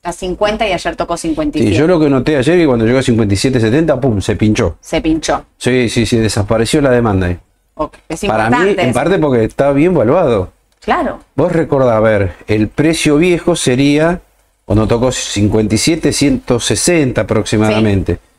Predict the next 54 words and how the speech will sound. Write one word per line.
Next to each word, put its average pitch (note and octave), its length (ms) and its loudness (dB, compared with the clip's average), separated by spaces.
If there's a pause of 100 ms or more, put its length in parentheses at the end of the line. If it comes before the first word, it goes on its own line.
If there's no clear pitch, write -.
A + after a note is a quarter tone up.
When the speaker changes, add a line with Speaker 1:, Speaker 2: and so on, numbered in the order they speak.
(480)
Speaker 2:
Viene D3 280 2
de C#3 100 2
veintisiete B2 560 0
cuando A2+ 180 2
lo A2 60 2
empezamos C3 340 2
a A#2+ 40 0
recomendar, A#2 420 2
es D3+ 160 0
una D3 140 2
locura. A2+ 600 0
Speaker 1:
Es - 140 -20
una F#3+ 160 -4
locura. F3+ 340 -2
Speaker 2:
Es C#3+ 60 2
demasiado C3+ 580 0
ya. F#2 140 -2
Speaker 1:
Sí, F#3+ 180 0
sí, F#3 200 -4
coincido. E3+ 520 -4
Coincido F#3+ 380 -2
con F3+ 140 0
vos F#3 200 -2
en F#3 140 -6
que E3 80 -4
Speaker 2:
Por B2+ 140 0
eso D3+ 260 0
yo C#3 340 0
diría, D3+ 200 2
ya C3+ 240 0
no A#2+ 420 2
la D3 140 2
recomendaría B2+ 580 0
tanto, D#3+ 640 0 (240)
Speaker 1:
Claro. D#3 200 -4 (140)
Speaker 2:
porque G#2+ 240 0
es A2 100 0
un B2+ 80 2
papel A2 260 0
que D#3 40 2
está A#2+ 180 0
bien A#2 160 2
valuado A#2 340 2
y D#3+ 60 2
bueno, B2+ 240 0
ya G#2+ 180 -2
perdí C3 200 2
un D3+ 120 0
poquito A2 320 0
esa G#2+ 120 -2
expectativa G#2+ 600 0
que G2+ 80 0
lucía G2+ 300 0
barato. G#2+ 400 0